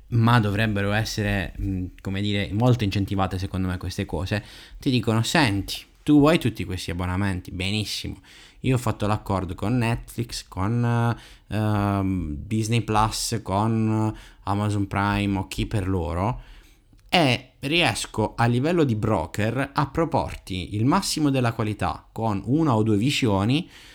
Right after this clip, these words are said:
a questo prezzo, che è inferiore rispetto a tutti gli abbonamenti aggregati, però di molto". Alla fine, mm, così come succede nello sport, non credo che sia una roba impossibile farla anche in, eh, in serie T V, dove probabilmente i costi vivi,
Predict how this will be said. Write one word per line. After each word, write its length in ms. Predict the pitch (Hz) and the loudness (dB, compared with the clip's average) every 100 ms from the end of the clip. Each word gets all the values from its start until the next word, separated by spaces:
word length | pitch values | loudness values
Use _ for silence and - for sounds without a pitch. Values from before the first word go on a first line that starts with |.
| - - - | -20 -20 0
a 180 | 208 - | 2 4
questo 340 | 135 123 - | 2 0 0
prezzo, 400 | - - - - | -4 -4 -6 -6
che 140 | 127 147 | -2 0
è 40 | |
inferiore 560 | 104 117 196 170 107 107 | 0 0 0 2 2 2
rispetto 440 | 101 - 95 - | -2 -2 -6 -4
a 60 | 101 | -4
tutti 260 | 139 127 | -4 -2
gli 60 | 110 | -2
abbonamenti 480 | 101 104 101 98 120 | 0 0 0 0 -2
aggregati, 640 | 151 165 95 90 - - | -2 0 0 -2 -4 -8
però 160 | - 123 | -4 -2
di 100 | 101 | 2
molto". 520 | 139 101 92 73 - - - - - - - - - - _ _ - _ _ _ _ _ _ - | 4 4 -2 -8 -12 -18 -20 -20 -20 -20 -20 -20 -20 -20 _ _ -20 _ _ _ _ _ _ 4
Alla 200 | 127 147 | 6 8
fine, 560 | 131 123 98 90 90 - | 6 4 4 2 0 -2
mm, 160 | 101 92 | -4 -2
così 280 | - 95 127 | -4 -4 -2
come 220 | 123 110 | 0 -2
succede 320 | 98 - 101 | -2 -2 0
nello 180 | 95 95 | 2 0
sport, 520 | - 101 87 - - | 0 0 -2 -4 -6
non 140 | 85 87 | -6 -2
credo 280 | 131 135 | 2 2
che 100 | 120 | 2
sia 220 | 98 107 95 | -2 0 0
una 160 | 92 | 2
roba 180 | 98 95 | 2 2
impossibile 720 | 95 95 90 - 101 92 90 | 0 0 -2 0 0 0 -2
farla 340 | - 87 92 | -2 -2 0
anche 480 | 92 95 92 - 90 - - - - | 0 0 -2 -2 -6 -6 -20 -14 -4
in, 280 | 98 90 | 0 0
eh, 340 | 87 85 85 85 | 0 0 0 0
in 80 | 90 | 0
serie 240 | - 92 | -2 -4
T 160 | - 95 | -4 -2
V, 160 | 92 | 0
dove 280 | 104 143 117 | 2 2 2
probabilmente 680 | 104 101 120 127 110 - 90 | 0 -2 0 0 -2 -2 -6
i 80 | |
costi 480 | - 135 127 - 110 | -2 -2 0 -4 -4
vivi, 600 | 104 139 110 92 87 85 | 0 0 0 -2 -2 -4